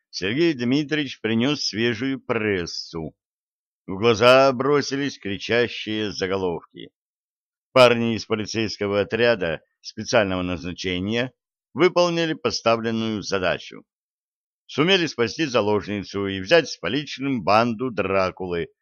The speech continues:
в полном составе. «Золотая молодёжь!» сыночки депутатов и высокопоставленных чиновников.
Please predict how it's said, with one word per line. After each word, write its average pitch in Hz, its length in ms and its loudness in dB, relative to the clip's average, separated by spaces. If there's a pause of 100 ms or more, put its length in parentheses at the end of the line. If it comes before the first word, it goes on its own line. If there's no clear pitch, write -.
(200)
в - 120 -20
полном 117 460 2
составе. 69 760 -6 (840)
«Золотая 170 680 4
молодёжь!» 151 880 2 (400)
сыночки 139 560 0
депутатов 113 840 -2
и 123 260 -4
высокопоставленных 107 1080 -4
чиновников. 113 720 -4